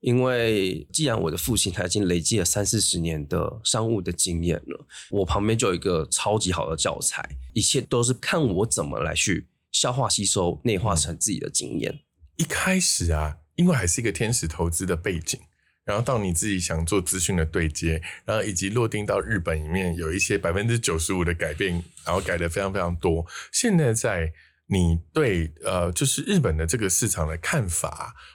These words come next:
Speaker 2: 或具体来说，现在在日本经营的这块市场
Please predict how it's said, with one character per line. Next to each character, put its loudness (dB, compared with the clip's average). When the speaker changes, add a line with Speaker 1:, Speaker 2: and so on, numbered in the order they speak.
Speaker 2:
或 2
具 2
体 -2
来 2
说， 2
现 0
在 4
在 0
日 2
本 0
经 2
营 0
的 2
这 -2
块 0
市 0
场 -4